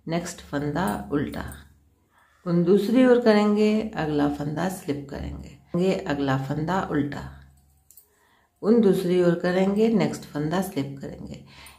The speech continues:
यानी एक फंदा हमें उल्टा बुनना है और नेक्स्ट फंदे को हमें स्लिप कर लेना है, उन अपनी ओर करना है, अगला फंदा उल्टा, उन दूसरी ओर करना है, नेक्स्ट फंदे को स्लिप कर लेना है।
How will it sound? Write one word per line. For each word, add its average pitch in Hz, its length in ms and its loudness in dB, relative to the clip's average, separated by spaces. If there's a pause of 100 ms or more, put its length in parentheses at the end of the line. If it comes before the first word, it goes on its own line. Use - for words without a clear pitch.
(100)
यानी 175 600 2
एक 170 220 0
फंदा 147 360 -2
हमें 170 640 0
उल्टा 180 380 0
बुनना 160 400 0
है 185 240 0
और 208 160 2
नेक्स्ट 180 460 2
फंदे 151 420 -4
को 170 160 -6
हमें 202 380 4
स्लिप 147 280 -2
कर - 100 -8
लेना - 340 -12
है, - 320 -12 (920)
उन 156 200 -2
अपनी 190 320 2
ओर 208 100 6
करना 220 380 4
है, 226 280 2
अगला 143 320 0
फंदा 139 600 -2
उल्टा, 202 520 2 (880)
उन 262 160 6
दूसरी 185 380 4
ओर 170 120 4
करना 175 360 -2
है, 190 200 0
नेक्स्ट 180 360 -2
फंदे 156 380 -4
को 208 220 -2
स्लिप 147 400 -8
कर 131 140 -10
लेना 135 300 -8
है। - 200 -14